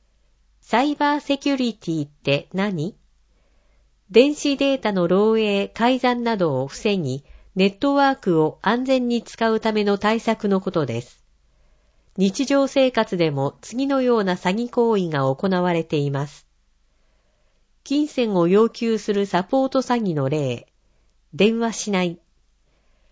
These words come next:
アカウントやアイディーを盗み出すフィッシングメールの例。開かない。それぞれイメージ画面が載っています。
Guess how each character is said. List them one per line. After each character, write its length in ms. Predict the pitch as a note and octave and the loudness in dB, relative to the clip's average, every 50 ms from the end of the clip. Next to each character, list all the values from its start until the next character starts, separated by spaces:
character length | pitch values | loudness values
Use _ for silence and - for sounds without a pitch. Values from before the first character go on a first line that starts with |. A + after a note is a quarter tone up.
| _ _ _ _ _ _ _ _ - | _ _ _ _ _ _ _ _ -4
ア 140 | G3 G3 G3 | -4 -4 0
カ 220 | - C4+ C#4 C#4 | 2 2 2 2
ウ 120 | C#4 C4 | 2 0
ン 100 | B3 A#3 | -2 -4
ト 200 | - - F3 D#3 | -6 -4 -2 0
や 220 | D3+ C#3+ D3 D3+ - - | 0 2 0 -2 -2 -2
ア 140 | G3 G#3 | -2 0
イ 120 | B3 C4 B3+ | 0 0 -2
デ 100 | - B3+ | -2 -2
ィ 140 | B3 A#3+ A#3 | -2 0 2
ー 60 | G#3+ | 2
を 120 | F#3 E3 D#3+ | 2 2 0
盗 260 | D#3+ E3 - - G#3 | 0 -4 -4 -4 -4
み 140 | G#3+ G#3+ G3+ | -2 -2 -2
出 140 | G3 G3+ | -2 -4
す 260 | G3 - - B2 A#2+ A#2+ - _ _ _ _ _ | -4 -6 -8 -6 -6 -8 -10 _ _ _ _ _
フ 120 | - G3 | 0 0
ィ 40 | G3 | 0
ッ 40 | F#3+ | 0
シ 280 | - - - C4+ C#4+ | 0 -6 -6 -6 -4
ン 100 | C#4 C4+ | -4 -4
グ 140 | C#4 C#4 C4 | -4 -2 -2
メ 200 | B3+ B3+ B3 A#3+ | 0 0 0 0
ー 60 | G#3 | 0
ル 100 | F3 D#3 | 0 0
の 160 | C#3+ C3+ C3+ | 0 0 0
例。 420 | C3+ D3+ D#3 C#3+ C3 A#2 A#2 - _ _ _ _ _ _ _ _ _ _ _ _ _ _ - - | -2 -2 -2 -4 -4 -4 -6 -10 _ _ _ _ _ _ _ _ _ _ _ _ _ _ -6 0
開 280 | F#3+ F#3+ A#3 C4 B3+ | 0 2 2 2 0
か 180 | - - B3 A3+ | 0 0 0 0
な 140 | F#3 C#3+ C3+ | 0 -2 -4
い。 140 | A2+ - _ _ _ _ _ _ _ _ _ _ _ _ _ _ _ _ _ | -4 -6 _ _ _ _ _ _ _ _ _ _ _ _ _ _ _ _ _
そ 180 | - - G#3+ | -6 -2 0
れ 120 | G#3+ C4 B3 | 2 2 2
ぞ 160 | - A3+ G#3+ | 2 2 2
れ 80 | G3 F#3+ | 0 0
イ 200 | - - F#3 F#3+ | -2 -2 -2 0
メ 200 | A#3 B3+ C4 B3+ | 2 2 0 0
ー 20 | |
ジ 140 | - B3+ A#3+ | -2 -4 -2
画 140 | B3 A#3 A3+ | -2 -2 0
面 200 | G#3+ G3 F3+ E3 | -2 -4 -4 -4
が 140 | D#3 C#3+ | -4 -4
載 80 | C3+ C3+ | -4 -4
っ 40 | C#3 | -6
て 200 | - - D#3 D3 | -6 -4 -4 -4
い 120 | D3 C#3+ | -2 -4
ま 160 | C3 B2 B2+ | -4 -6 -8
す。 220 | C3+ - _ _ | -10 -14 _ _